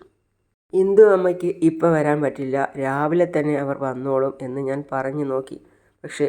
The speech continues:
ഒരു രക്ഷയുമില്ല. ഇന്നത്തെ പിള്ളേർക്ക് അനുസരണ എന്ന് പറയുന്നത് തൊട്ട് തീണ്ടിയിട്ടില്ലല്ലോ. നമ്മൾ അവരുടെ താളത്തിനൊത്ത് തുള്ളണം. ഞാനിപ്പോൾ എന്താ ചെയ്യേണ്ടത് മോളെ?"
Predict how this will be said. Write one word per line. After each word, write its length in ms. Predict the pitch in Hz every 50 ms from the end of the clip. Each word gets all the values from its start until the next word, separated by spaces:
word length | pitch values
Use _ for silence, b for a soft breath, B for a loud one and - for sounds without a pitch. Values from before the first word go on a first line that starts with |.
| - -
ഒരു 160 | - 143 151
രക്ഷയുമില്ല. 640 | 151 147 131 135 - - 143 147 160 147 127 - 117 110 - - _ _ _ _ _ _ _ _ _ _ _ -
ഇന്നത്തെ 480 | 156 156 147 147 147 151 151 151 185
പിള്ളേർക്ക് 580 | 185 185 - 165 143 151 165 165 170 170 180 180 - - -
അനുസരണ 540 | 127 135 131 135 131 - - 165 175 180 180
എന്ന് 280 | 180 175 165 160 165 175
പറയുന്നത് 420 | 165 160 151 156 156 165 165 165 160 165 -
തൊട്ട് 400 | 139 135 135 - - _ - 185 185
തീണ്ടിയിട്ടില്ലല്ലോ. 680 | 185 185 180 185 185 185 185 190 180 185 175 151 131 117 - - - _ _ _ _ _ _ _ _ _ _ _ _ _
നമ്മൾ 400 | - 160 170 175 185 196 220 254 247 247 - -
അവരുടെ 360 | 160 156 156 156 156 160 151 156
താളത്തിനൊത്ത് 640 | - 147 147 147 156 156 - 156 151 147 135 - 185 185
തുള്ളണം. 360 | 170 147 131 117 113 - - - _ _ _ _ _ _ _ _ _ _ _ _ _ -
ഞാനിപ്പോൾ 420 | - 185 202 208 208 196 196 170 160
എന്താ 320 | 147 139 139 139 143 156 160
ചെയ്യേണ്ടത് 540 | 156 - 147 131 131 135 139 147 143 139
മോളെ?" 320 | 143 139 131 127 127 127